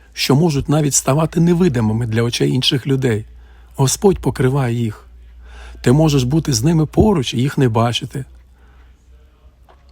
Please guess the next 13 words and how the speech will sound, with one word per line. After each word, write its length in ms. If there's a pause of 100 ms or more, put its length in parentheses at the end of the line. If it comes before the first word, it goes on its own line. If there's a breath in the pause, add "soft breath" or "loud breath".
(540)
Передання 460
говорить, 420
що 140
їх 180
на 120
Афоні 300
завжди 380
дванадцять. 760 (440 soft breath)
Вони 240
моляться 400
за 140
весь 200
світ. 380